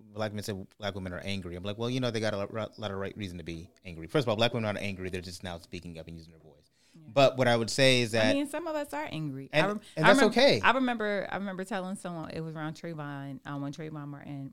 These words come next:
Speaker 2: was murdered, and, um, one of my classmates, I was like, "Sis, you sound, like, real ang-," 'cause she's speaking to the media and she was yelling, and I was like, "You sound real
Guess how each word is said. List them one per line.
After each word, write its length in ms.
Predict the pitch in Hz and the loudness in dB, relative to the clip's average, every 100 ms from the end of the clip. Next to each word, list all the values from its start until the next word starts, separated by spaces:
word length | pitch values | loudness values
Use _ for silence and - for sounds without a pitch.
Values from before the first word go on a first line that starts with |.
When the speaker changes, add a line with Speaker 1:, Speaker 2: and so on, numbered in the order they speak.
| - | -16
Speaker 2:
was 120 | 139 | -20
murdered, 440 | 143 143 139 139 - _ _ _ _ _ _ | -16 -14 -12 -14 -16 _ _ _ _ _ _
and, 720 | 170 156 143 139 135 135 131 - 147 | -8 -6 -4 -6 -8 -8 -10 -12 -10
um, 320 | 143 135 139 | -8 -6 -6
one 120 | 139 | -6
of 60 | 143 | -8
my 80 | |
classmates, 480 | 139 - 143 147 143 | -10 -12 -12 -12 -14
I 60 | 160 | -14
was 180 | 160 151 | -14 -14
like, 160 | 147 151 | -14 -14
"Sis, 260 | - 151 _ | -18 -20 _
you 80 | 190 _ | -20 _
sound, 260 | 151 143 131 | -10 -8 -8
like, 160 | 123 - 143 | -12 -16 -20
real 360 | 135 147 151 151 - | -12 -6 -6 -8 -10
ang-," 140 | 147 135 | -10 -10
'cause 140 | 151 | -16
she's 140 | 156 147 | -20 -20
speaking 240 | 170 156 | -20 -20
to 60 | 156 | -10
the 80 | |
media 260 | 147 151 143 | -8 -6 -6
and 80 | 139 | -6
she 100 | - | -8
was 200 | 139 135 | -10 -10
yelling, 460 | 151 160 143 135 - | -8 -6 -6 -8 -12
and 100 | 143 | -14
I 80 | 143 | -14
was 120 | 147 | -12
like, 80 | 151 | -12
"You 100 | 160 | -12
sound 340 | 170 143 135 135 | -14 -12 -10 -10
real 160 | 147 | -14